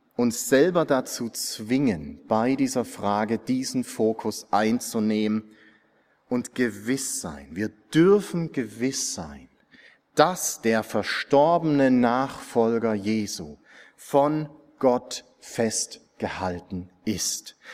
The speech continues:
Wie Gott das löst und am Ende der Zeiten uns aus seiner Cloud wieder runterlädt,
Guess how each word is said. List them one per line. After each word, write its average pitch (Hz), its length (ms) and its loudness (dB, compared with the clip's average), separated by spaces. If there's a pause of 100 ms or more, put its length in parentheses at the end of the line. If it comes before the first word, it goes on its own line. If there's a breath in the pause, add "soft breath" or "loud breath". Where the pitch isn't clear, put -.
(200 loud breath)
Wie 127 420 -2
Gott - 360 0
das 95 300 -4
löst 107 440 0
und 104 160 -6
am 98 140 -2
Ende 120 320 2
der 98 180 0
Zeiten 110 440 -2
uns 98 220 -4
aus 90 200 -4
seiner 95 260 -4
Cloud 101 420 -2
wieder 101 160 -6
runterlädt, 95 840 -2